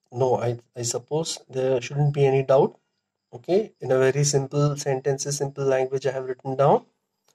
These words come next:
so that it could be very easy for you to understand. Okay, so few more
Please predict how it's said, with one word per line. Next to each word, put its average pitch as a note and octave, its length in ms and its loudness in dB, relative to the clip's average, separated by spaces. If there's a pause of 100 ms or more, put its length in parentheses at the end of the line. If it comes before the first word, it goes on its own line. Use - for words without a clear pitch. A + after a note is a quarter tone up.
(160)
so - 140 -8
that C3 180 -2
it C3+ 100 -8
could C3+ 180 -10
be C3+ 120 -6
very C3 220 2
easy C3 300 -4
for C3+ 200 -2
you B2+ 140 -6
to B2+ 160 -4
understand. C3 500 2 (1600)
Okay, F3+ 320 0 (320)
so D3+ 640 4 (320)
few D#3 560 -6 (480)
more E3 480 4